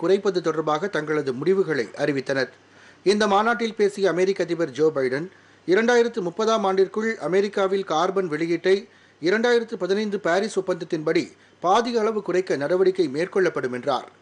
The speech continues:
அனைத்து நாடுகளும் பருவநிலை மாற்றம் தொடர்பான பிரச்சனையில் ஒருங்கிணைந்து செயலாற்ற வேண்டியது அவசியம் என்றும் அவர் கூறினார். பிரேசில் அதிபர் ஜெயிர் போல்சனாரோ இரண்டாயிரத்து முப்பதாம் ஆண்டிற்குள் சட்டத்திற்கு புறம்பான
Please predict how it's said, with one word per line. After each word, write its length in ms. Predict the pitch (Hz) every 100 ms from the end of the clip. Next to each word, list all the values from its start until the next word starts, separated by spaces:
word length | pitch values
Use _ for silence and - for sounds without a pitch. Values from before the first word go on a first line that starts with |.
| _ _ _ 165
அனைத்து 320 | 185 185 185 156
நாடுகளும் 460 | 165 160 160 208 170
பருவநிலை 440 | 160 175 170 165 147
மாற்றம் 340 | 156 180 165 160
தொடர்பான 360 | 151 151 147 139
பிரச்சனையில் 520 | 139 160 151 175 214 - - - 170
ஒருங்கிணைந்து 520 | 226 240 240 240 226 170
செயலாற்ற 380 | 196 220 220 208
வேண்டியது 320 | 208 202 196 147
அவசியம் 380 | 185 196 190 156
என்றும் 280 | 156 180 - 139
அவர் 240 | 165 131 143
கூறினார். 380 | 139 151 127 - _ _ _ -
பிரேசில் 380 | 165 202 247 240
அதிபர் 340 | 220 202 226 226 143
ஜெயிர் 280 | 185 214 160
போல்சனாரோ 520 | 180 170 175 165 180 196 - _ -
இரண்டாயிரத்து 500 | 180 226 233 226 226 175
முப்பதாம் 380 | 160 208 208 185
ஆண்டிற்குள் 380 | 175 170 - 214 -
சட்டத்திற்கு 500 | 151 226 240 208 208
புறம்பான 340 | 190 190 185